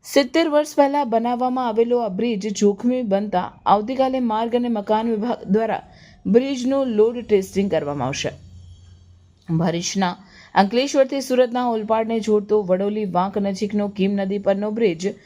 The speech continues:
જર્જરિત હાલતમાં બન્યો છે. ગંભીર આ બ્રિજ દુર્ઘટના બાદ સરકાર દ્વારા તમામ બ્રિજોની ચકાસણીના આદેશ આપવામાં આવ્યા છે.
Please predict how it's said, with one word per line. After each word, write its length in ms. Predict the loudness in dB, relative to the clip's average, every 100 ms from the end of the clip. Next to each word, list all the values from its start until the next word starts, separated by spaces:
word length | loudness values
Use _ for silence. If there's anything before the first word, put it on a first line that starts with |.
| -20 -20 -6
જર્જરિત 600 | 0 4 4 2 -2 0 0
હાલતમાં 680 | 0 0 0 -2 -2 -2
બન્યો 260 | -2 -6 -6
છે. 200 | -4 -6 -8 _ _ _ _ 2
ગંભીર 340 | 4 4 0
આ 100 | 0
બ્રિજ 240 | 0 -2 2
દુર્ઘટના 480 | 2 2 -2 0 0
બાદ 300 | 0 0 -2
સરકાર 460 | 0 0 2 0 0
દ્વારા 260 | 0 -2
તમામ 380 | 0 0 0 -2
બ્રિજોની 420 | -2 -2 -2 -4
ચકાસણીના 760 | -2 0 0 0 -2 -2 -2 -2
આદેશ 300 | 0 0 0 -2
આપવામાં 480 | -2 0 0 2
આવ્યા 200 | 0 0
છે. 180 | 0 -6